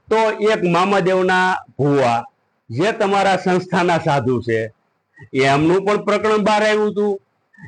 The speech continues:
એ પણ રાતોરાત દબાવી દેવામાં આવ્યું. જે સાધુ એમના આશ્રમમાં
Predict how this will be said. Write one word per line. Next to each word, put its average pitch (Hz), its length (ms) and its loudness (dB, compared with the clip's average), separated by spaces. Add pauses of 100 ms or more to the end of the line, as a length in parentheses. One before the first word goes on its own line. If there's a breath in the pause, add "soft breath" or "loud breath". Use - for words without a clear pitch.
એ 143 180 0
પણ 202 260 0
રાતોરાત 214 420 0
દબાવી 214 400 0
દેવામાં 214 420 0
આવ્યું. 208 300 -2 (320 loud breath)
જે 170 300 0
સાધુ 202 300 0
એમના 190 600 0 (240)
આશ્રમમાં 165 960 0